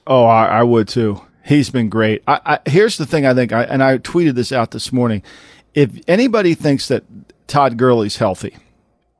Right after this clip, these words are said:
then let, let me just give you this. He's had forty-nine carries in four games this year. That's just twelve per game. Last year at the same time after four games, he had seventy-nine. Okay? Since November fourth, two thousand and eighteen,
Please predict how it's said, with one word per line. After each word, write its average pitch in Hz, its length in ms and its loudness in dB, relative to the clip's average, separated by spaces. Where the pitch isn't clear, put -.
then 139 140 2
let, 156 220 0
let 180 160 2
me 220 80 2
just 180 220 -2
give 139 160 -2
you 120 60 2
this. 95 260 -4
He's 135 200 -4
had 143 120 0
forty-nine 185 520 -2
carries 135 360 0
in 113 100 -2
four 123 200 -4
games 107 280 -2
this 110 200 -8
year. 110 100 -2
That's 107 220 -6
just - 200 -6
twelve 139 320 0
per 117 140 -4
game. 101 280 -6
Last 175 380 2
year 175 140 2
at 156 80 -2
the - 100 -8
same 156 380 -2
time 123 260 2
after 123 280 -2
four 131 260 0
games, 107 480 -4
he 139 160 -2
had 131 160 2
seventy-nine. 117 720 0
Okay? 123 360 -2
Since - 560 -2
November 165 520 0
fourth, 127 480 -2
two 175 160 -4
thousand 139 380 2
and 127 80 -2
eighteen, 113 420 -4